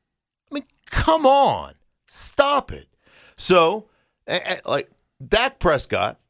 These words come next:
held out. He got his forty million dollars a year. Good for Dak Prescott. The Cowboys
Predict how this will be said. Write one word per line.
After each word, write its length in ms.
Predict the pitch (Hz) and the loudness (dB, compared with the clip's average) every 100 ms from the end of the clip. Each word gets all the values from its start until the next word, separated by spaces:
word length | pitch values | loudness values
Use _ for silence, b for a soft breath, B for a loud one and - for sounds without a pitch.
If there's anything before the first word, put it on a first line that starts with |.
| _ - | _ -6
held 300 | 123 208 165 | -2 0 0
out. 320 | 120 135 - _ | -2 -4 -10 _
He 120 | 143 | -4
got 200 | 165 175 | -2 -2
his 100 | 156 | -4
forty 280 | - 165 143 | -6 -6 -4
million 260 | 139 135 | -4 -2
dollars 260 | 120 117 104 | -2 -2 -6
a 60 | 98 | -10
year. 280 | 80 67 _ _ _ _ 104 | -14 -18 _ _ _ _ -4
Good 240 | 131 185 | 0 0
for 100 | 165 | -2
Dak 300 | 139 139 123 | -4 -4 -4
Prescott. 480 | - 110 92 87 78 b b b | -4 -4 -4 -10 -12 b b b
The 100 | - | -6
Cowboys 760 | 117 151 165 190 254 269 262 - | 0 2 2 2 0 0 0 -10